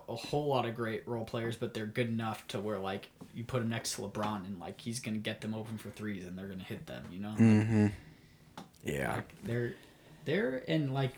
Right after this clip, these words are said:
Speaker 1: people really doubted, I was one of the people who kinda doubted them this year. I'm like, "I don't think those two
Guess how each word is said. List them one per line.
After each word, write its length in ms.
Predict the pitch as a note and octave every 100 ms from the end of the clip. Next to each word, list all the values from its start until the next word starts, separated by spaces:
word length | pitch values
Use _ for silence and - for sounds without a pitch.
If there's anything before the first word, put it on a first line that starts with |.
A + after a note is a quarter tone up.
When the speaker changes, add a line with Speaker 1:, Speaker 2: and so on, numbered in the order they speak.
| -
Speaker 1:
people 360 | - F3 G#3+ F#3
really 240 | D3 F3
doubted, 380 | C#3+ C#3 D#3+ C#3 -
I 100 | D#3+
was 120 | D#3+
one 160 | D3 D#3+
of 60 |
the 80 | C#3+
people 140 | B2+
who 60 | B2
kinda 180 | C3 B2
doubted 320 | B2 B2+ A#2+
them 160 | A2 A2
this 180 | A2+
year. 140 | A2+ A2
I'm 100 | A2
like, 160 | A2
"I 40 | A2+
don't 100 | A#2+
think 140 | B2 A#2 -
those 260 | B2 A#2+ -
two 340 | - B2+ B2